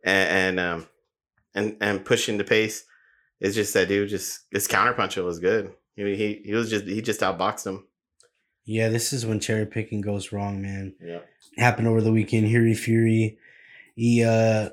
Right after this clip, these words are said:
Speaker 2: defeats Christian Hammer. He w-, he makes him retire, uh, at the round in the fifth, I believe. Hammer had a bicep injury.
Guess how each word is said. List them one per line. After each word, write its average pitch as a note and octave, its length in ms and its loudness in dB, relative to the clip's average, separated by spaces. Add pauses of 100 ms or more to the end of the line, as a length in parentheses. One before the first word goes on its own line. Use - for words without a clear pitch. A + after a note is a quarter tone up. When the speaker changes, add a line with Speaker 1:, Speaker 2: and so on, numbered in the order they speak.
(180)
Speaker 2:
defeats A#2 460 2
Christian A#2+ 320 0
Hammer. B2 540 4
He A2+ 120 -2
w-, A2+ 240 0
he A2 140 2
makes A2+ 260 2
him A2 100 2
retire, A2+ 840 2
uh, G#2 340 -4
at G#2+ 140 -4
the G#2+ 80 0
round A2+ 400 2
in G#2 60 0
the F#2+ 60 -6
fifth, A2+ 280 -4
I A2 80 0
believe. A2 500 -2 (440)
Hammer A2 300 2
had G#2+ 180 2
a F#2 40 -4
bicep G#2+ 560 2
injury. A2+ 560 -2